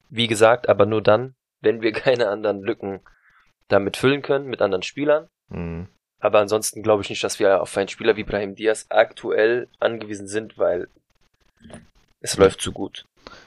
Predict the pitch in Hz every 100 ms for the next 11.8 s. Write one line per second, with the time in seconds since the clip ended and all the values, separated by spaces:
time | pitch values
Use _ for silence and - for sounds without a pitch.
0 | _ _ _ - 90 90 95 98 90 90
1 | 95 95 - 101 87 - 98 98 107 98
2 | 98 _ _ _ _ _ _ _ - -
3 | - - _ - 90 87 87 87 - -
4 | - _ _ _ _ _ - 90 87 -
5 | - 98 - 90 90 101 92 - 92 -
6 | - 104 - 101 - 107 98 98 101 92
7 | 87 - 95 82 82 - 85 85 87 -
8 | 90 - 82 82 - 85 - - - -
9 | 87 82 - - _ - - - _ _
10 | _ _ _ - 82 92 - 90 87 87
11 | 78 90 - 90 87 82 85 87